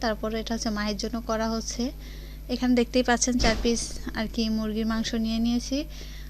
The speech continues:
আর এখানে বাটা মশলা দিয়ে, আমরা বিরিয়ানি তো সবাই রান্না করতে পারি, এখানে আমি আর কিছু বলতেছি না। মানে যেহেতু শর্টকাট শুধু মাহির জন্যই করব, <laughs> একটু ফাঁকিবাজি করে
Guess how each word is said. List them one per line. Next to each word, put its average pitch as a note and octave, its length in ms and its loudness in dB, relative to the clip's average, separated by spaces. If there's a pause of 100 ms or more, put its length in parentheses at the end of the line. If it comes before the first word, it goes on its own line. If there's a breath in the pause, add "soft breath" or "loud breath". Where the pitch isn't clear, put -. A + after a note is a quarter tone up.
(260 loud breath)
আর A3 180 2 (100)
এখানে A#3 320 0 (140)
বাটা G#3+ 240 2
মশলা A#3+ 380 2 (100)
দিয়ে, A#3+ 180 2
আমরা B3 240 2
বিরিয়ানি E4 360 2
তো E4+ 80 -2
সবাই C#4 220 2
রান্না A#3+ 220 2
করতে A#3+ 240 0
পারি, A3+ 240 -2
এখানে A3 240 -4
আমি G#3 140 -2
আর G#3+ 100 -4
কিছু A#3 200 0
বলতেছি A3 460 -4
না। G#3+ 160 -2 (760 loud breath)
মানে D4 240 4
যেহেতু D4 260 2
শর্টকাট C#4 480 4 (180)
শুধু B3+ 300 2
মাহির A#3 320 4
জন্যই A#3+ 400 4
করব, A#3 220 6 (180)
<laughs> B3+ 180 2
একটু B3 140 2
ফাঁকিবাজি A3+ 500 0
করে A3+ 220 0